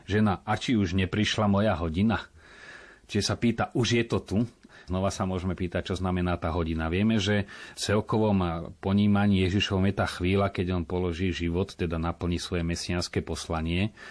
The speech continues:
Má prísť tá hodina, alebo ešte neprišla moja hodina. Ale hodinou samo sebou sa myslí aj celkové, že už prišiel ten čas, aby to mesiánske pôsobenie sa začalo. Čiže tá Ježišova hodina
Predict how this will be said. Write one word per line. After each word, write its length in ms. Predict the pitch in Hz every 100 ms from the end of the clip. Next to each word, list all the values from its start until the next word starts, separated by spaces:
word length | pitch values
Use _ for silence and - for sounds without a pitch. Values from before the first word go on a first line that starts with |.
| - - -
Má 160 | 82 85
prísť 280 | - 85 -
tá 160 | 90 85
hodina, 480 | 82 82 87 87 87
alebo 400 | 87 82 82 90
ešte 320 | 95 - 92
neprišla 640 | 85 82 87 - 87 87
moja 320 | - 90 87 85
hodina. 480 | 87 82 90 90 - - - -
Ale 240 | 98 98
hodinou 480 | 110 120 117 110 107
samo 240 | 110 107
sebou 320 | 104 104 104
sa 160 | 101 104
myslí 480 | 98 98 101 95 98 95
aj 320 | 92 95 95 - -
celkové, 480 | - 113 113 110 104
že 80 | 104
už 160 | 95
prišiel 320 | 110 120 139 123
ten 240 | 113 87
čas, 320 | - 107 -
aby 320 | 107 110 135
to 160 | 120 87
mesiánske 560 | 90 98 104 101 - 90
pôsobenie 800 | - 90 - 92 87 90 92 90
sa 160 | -
začalo. 560 | 82 82 - 80 69 71
Čiže 560 | - 87 85 - -
tá 160 | - 80
Ježišova 480 | 92 98 - 101 92
hodina 560 | 101 92 95 92 95